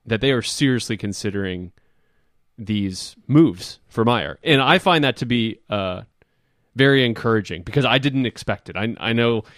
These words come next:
you know, probably the last show eight months ago, uh, we talked about Meier, and, and I think we both agreed that he should be traded if, in order for this team to improve. And I don't think either of us thought that was gonna happen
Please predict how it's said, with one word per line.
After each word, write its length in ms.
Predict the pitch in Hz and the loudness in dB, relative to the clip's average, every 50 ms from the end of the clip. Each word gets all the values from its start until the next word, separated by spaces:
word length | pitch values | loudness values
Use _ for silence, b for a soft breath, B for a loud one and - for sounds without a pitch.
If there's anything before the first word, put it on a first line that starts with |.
| b b b | b b b
you 60 | b | b
know, 60 | 127 110 | 0 2
probably 180 | - 135 139 123 | 4 4 4 4
the 60 | 110 | 2
last 240 | 104 107 107 110 - | 2 2 2 0 0
show 220 | - - 98 92 | -2 -2 -2 -2
eight 180 | 90 110 113 - | -2 -2 -4 -2
months 220 | 101 101 107 - | -2 -4 -4 -4
ago, 220 | - 90 - 104 - b b b b b b b b b | -6 -10 -10 -12 -14 b b b b b b b b b
uh, 320 | - 117 107 107 104 101 98 | 2 4 4 4 4 4 2
we 100 | 123 120 | 2 2
talked 300 | - 143 123 123 - - | 4 4 4 4 4 2
about 260 | 127 110 110 107 107 | 2 2 2 2 2
Meier, 420 | 110 110 107 107 107 107 104 104 104 | 2 2 2 4 2 2 0 -2 -2
and, 420 | - - 117 107 107 107 104 - - _ - - - _ _ _ _ _ - - - | -2 -2 -2 -2 -2 -4 -6 -8 -12 _ -20 -20 -20 _ _ _ _ _ -12 -6 -2
and 220 | 127 110 110 113 | 0 0 0 0
I 120 | - 92 - | -2 -4 -2
think 180 | - 139 113 | -2 -2 0
we 100 | 120 120 | 0 0
both 280 | 110 107 123 131 127 - | 2 4 4 2 2 2
agreed 400 | 131 107 107 123 135 139 127 113 | -2 0 2 4 4 4 4 2
that 220 | 110 104 95 87 - | 2 0 -2 -2 -6
he 260 | - - - 135 139 | -10 -8 -4 -4 -4
should 380 | 123 - - - 143 135 127 120 | -4 -4 -2 2 2 2 2 2
be 140 | 110 120 113 | 0 -2 -2
traded 500 | - - - 120 110 110 110 117 120 123 | -2 -2 -2 0 0 0 0 0 0 0
if, 160 | 131 113 - | -2 -4 -6
in 140 | - - 117 | -6 -6 -4
order 220 | 110 104 113 117 113 | -2 0 0 -2 -2
for 160 | - - 117 | -4 -4 -4
this 200 | 107 107 107 - | -2 -4 -4 -4
team 260 | - - 123 117 113 | -4 -4 -2 -2 -2
to 120 | - 120 110 | -2 -4 -4
improve. 540 | 101 104 - - 107 104 110 135 160 - - _ b b b b b b b b b b b b b b b b - | -4 -4 -4 -4 -2 -2 -2 -2 -4 -6 -10 _ b b b b b b b b b b b b b b b b -2
And 340 | - 110 117 113 110 117 - _ - | 0 2 2 2 0 -2 -6 _ -6
I 80 | - 113 | -2 0
don't 140 | 120 135 123 | 0 0 0
think 160 | 143 135 - | -2 -4 -2
either 320 | 117 120 127 151 180 170 135 | 0 2 2 4 4 4 4
of 100 | 113 107 | 2 2
us 140 | 107 101 - | 0 -2 -2
thought 260 | - 117 107 113 117 | -2 0 0 0 0
that 160 | 113 110 117 123 | 0 0 0 0
was 140 | 127 107 | -2 -4
gonna 200 | - 135 123 127 | -2 0 0 0
happen 440 | 123 135 143 202 - - - - - | 0 0 0 -2 -2 -4 -8 -12 -14